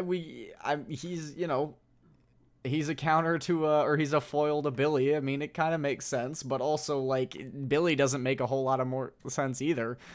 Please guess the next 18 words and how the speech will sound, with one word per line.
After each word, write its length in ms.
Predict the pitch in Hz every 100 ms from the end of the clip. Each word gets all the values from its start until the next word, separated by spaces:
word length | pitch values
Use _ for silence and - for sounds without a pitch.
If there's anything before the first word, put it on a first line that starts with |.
| 175 - - -
in 120 | 135
the 100 | 131
sense 400 | - 139 131 -
that, 260 | 127 120 -
I 100 | 139
mean, 180 | 135 127
yeah, 200 | 143 127
he 100 | 120
was 100 | 123
a 40 | 117
part 200 | 135 127
of 60 |
the 100 | 117
original 460 | 113 135 139 135 110
one, 220 | 113 127
but, 200 | 120 113
like, 280 | 113 113 - - - - _ _ _ _ _ -
why? 640 | 135 120 123 110 135 135